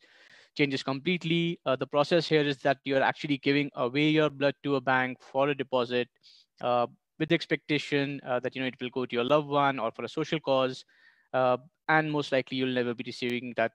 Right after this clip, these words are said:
the same thing back again, uh, your own blood, I mean. So from the point of this example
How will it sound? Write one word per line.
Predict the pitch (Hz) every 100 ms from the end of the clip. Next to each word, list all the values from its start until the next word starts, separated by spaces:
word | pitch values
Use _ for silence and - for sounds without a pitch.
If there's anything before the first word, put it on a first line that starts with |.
| _
the | 123
same | - 120
thing | 110 113
back | 113 -
again, | - - 113 _ _ _ _ _ _
uh, | 113
your | 117 127
own | - 123
blood, | 107 104
I | 95
mean. | - 104 _ _ _ _ _ _ _
So | - 220 208 -
from | 214 214 202 _ _ - 165
the |
point | 170 196 220 220
of | 185
this | 185
example | 160 139 147 143 160 160